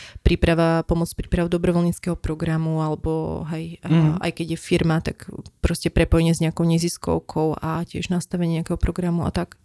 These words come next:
Speaker 2: Mhm. OK. A tretia oblasť. Som nejaký len proste človek, e, z ľudu, <laughs>
Speaker 1: Mhm.
Speaker 2: zástupca verejnosti. A možno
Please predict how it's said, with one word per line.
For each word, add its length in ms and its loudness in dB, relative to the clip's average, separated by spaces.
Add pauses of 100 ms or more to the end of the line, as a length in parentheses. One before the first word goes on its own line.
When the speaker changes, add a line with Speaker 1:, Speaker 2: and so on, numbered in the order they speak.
(220)
Speaker 2:
Mhm. 420 8 (720)
OK. 500 0 (360)
A 120 -4
tretia 800 0 (200)
oblasť. 600 0 (680)
Som 280 6 (600)
nejaký 480 4
len 180 4 (220)
proste 400 -4
človek, 460 4
e, 120 2 (200)
z 140 2
ľudu, 360 10
<laughs> 0 -
Speaker 1:
Mhm. 540 4
Speaker 2:
zástupca 580 8
verejnosti. 760 8 (380)
A 100 2 (460)
možno 440 8